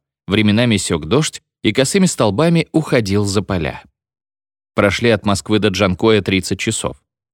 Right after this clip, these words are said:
Возле меня стоял чемодан от Мерилиза, а напротив стоял в непромокаемом пальто начальник станции Джанкоя с лицом совершенно синим от холода. В Москве было много теплей.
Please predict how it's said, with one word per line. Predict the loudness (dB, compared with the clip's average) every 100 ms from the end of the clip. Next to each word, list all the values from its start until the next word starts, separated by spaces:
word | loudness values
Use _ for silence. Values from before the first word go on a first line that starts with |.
| _ _ _
Возле | 2 4 4 2
меня | 2 2 0
стоял | 0 2 0
чемодан | 0 0 2 2 0
от | -2 -2
Мерилиза, | 0 0 2 0 -2 -6 -10 _ _ _ _ _
а | 0
напротив | 2 2 0 0 -2
стоял | 0 2 2 2
в | 2
непромокаемом | 2 2 0 0 2 2 2
пальто | 2 0 2 2
начальник | 2 0 0 0 -2
станции | 0 0 0 -4
Джанкоя | 0 0 2 2 2 0 -6
с | 0
лицом | 0 2 2 2
совершенно | 2 2 2 0 2 2 0
синим | -2 0 2 2 -2
от | -2
холода. | 0 0 -2 -10 _ _ _ -4
В | 0
Москве | 2 0 0 0 2
было | 2 2 2
много | 2 2 2 0
теплей. | -2 -4 -4 -4